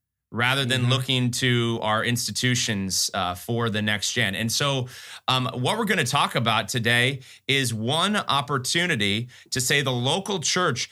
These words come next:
Speaker 1: need ev-, everything we need to multiply the message of Jesus is within our house. And so could there be a way for us to raise up leaders locally and, and respect the West Point,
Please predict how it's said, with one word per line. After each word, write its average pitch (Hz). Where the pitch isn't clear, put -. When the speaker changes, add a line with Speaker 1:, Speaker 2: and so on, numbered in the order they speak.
Speaker 1:
need 147
ev-, 156
everything 196
we 180
need 165
to 156
multiply 147
the 139
message 139
of 123
Jesus 127
is 123
within 143
our 123
house. 110
And 135
so 143
could 190
there 180
be 143
a 123
way 110
for -
us 127
to 127
raise 127
up 156
leaders 147
locally 127
and, 127
and 135
respect 165
the 143
West 165
Point, 104